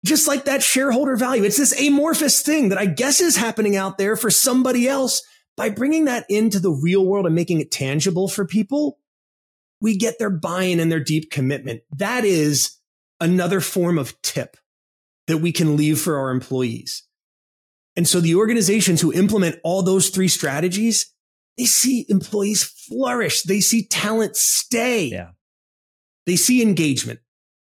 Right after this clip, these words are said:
Speaker 2: Man, you have just, um, in your words and from your perspective, uh, you align so much with our mission of employee supremacy here at The Receptionist. It is that leadership decisions are made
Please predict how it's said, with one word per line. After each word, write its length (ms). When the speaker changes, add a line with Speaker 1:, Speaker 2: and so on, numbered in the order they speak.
Speaker 2:
Man, 200
you 120
have 160
just, 320
um, 420
in 160
your 300
words 400
and 140
from 160
your 140
perspective, 800
uh, 140
you 220
align 440
so 280
much 320
with 200
our 440
mission 360
of 100
employee 360
supremacy 520
here 160
at 80
The 80
Receptionist. 680
It 120
is 240
that 280
leadership 500
decisions 440
are 80
made 480